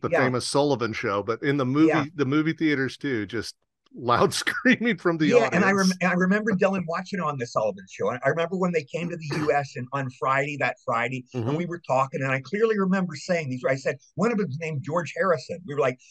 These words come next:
Speaker 2: all getting familiar with who these four, you know, incredible guys were. What was this
Speaker 1: Right.
Speaker 2: all about? And we looked at him and, you know, the long hair was fun.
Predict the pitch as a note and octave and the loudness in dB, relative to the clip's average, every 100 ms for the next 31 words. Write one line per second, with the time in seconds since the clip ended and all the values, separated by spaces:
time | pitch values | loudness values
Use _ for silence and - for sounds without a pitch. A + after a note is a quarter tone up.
0 | _ - G#3+ A3 G#3 F#3 E3+ F#3+ G#3+ C#3+ | _ 2 4 4 2 -2 -2 0 2 0
1 | C3 D3+ C#3+ D3+ - C3 D#3 D3 B2 C3 | -4 -8 -8 -8 -8 0 2 2 -2 -6
2 | C#3 B2+ B2+ - D3+ C#3 D3+ C#3+ C3+ C#3+ | -2 -2 -4 -4 -2 0 -2 -2 -2 0
3 | F3+ A2 E3+ F3 C3 G#2+ B2 C#3 - C3 | -4 -4 -6 -6 0 0 0 -2 -6 -10
4 | D#3+ - - _ _ - C3 C#3+ D3+ D3 | -8 -10 -10 _ _ -8 -4 0 -2 0
5 | E3 D#3+ C#3+ B2+ C#3 C3+ A2+ A2 A#2+ C#3+ | 0 0 -4 -6 -2 0 0 0 -2 -2
6 | C#3 B2 C#3 C3 A2+ _ C3+ | -4 -2 0 0 -4 _ -12